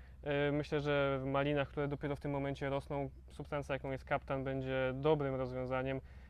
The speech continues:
do zabezpieczenia tych pędów, które dopiero wychodzą z ziemi przed zamieraniem pędów, żeby one były jak najsztywniejsze i mocne od samego początku, a, a Waxiplant, czyli laminaryna,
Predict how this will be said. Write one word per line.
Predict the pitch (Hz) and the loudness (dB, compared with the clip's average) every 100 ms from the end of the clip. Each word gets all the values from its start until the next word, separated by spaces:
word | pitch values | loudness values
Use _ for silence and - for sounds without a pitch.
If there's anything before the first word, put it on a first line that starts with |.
| - | -6
do | |
zabezpieczenia | 143 147 147 147 - 147 135 | 0 0 0 -2 0 0 0
tych | 135 | -2
pędów, | - 139 135 131 | -2 -2 -2 -4
które | - 131 127 127 127 127 | -6 -2 2 2 2 0
dopiero | 131 139 131 | -2 -2 -4
wychodzą | 127 - 127 127 | -4 -6 -6 -4
z | 123 | -4
ziemi | 127 127 | -2 -4
przed | 123 131 | -4 -6
zamieraniem | 123 127 127 123 127 | -4 -2 0 -2 -2
pędów, | 123 127 131 127 - - - - - | -2 -2 -2 -4 -6 -16 -16 -18 -12
żeby | 135 143 147 | -4 -2 0
one | - 151 151 | 2 2 4
były | 147 143 | 4 4
jak | 139 131 | 4 2
najsztywniejsze | 139 - 131 131 131 131 123 | -2 -6 -6 -4 -4 -6 -6
i | |
mocne | 127 127 135 | -4 -4 -6
od | 127 | -8
samego | 135 127 127 | -6 -4 -4
początku, | - - 143 - 135 - - - - - | -6 -4 -4 -2 -6 -6 -18 -18 -18 -4
a, | 127 123 127 127 127 127 127 127 | 2 4 4 4 2 2 2 0
a | 113 | 0
Waxiplant, | 127 135 - 127 131 127 | 2 2 0 -6 -2 -2
czyli | 120 127 | -2 -2
laminaryna, | 123 120 123 127 120 127 123 120 120 | 0 0 0 2 2 2 2 0 -2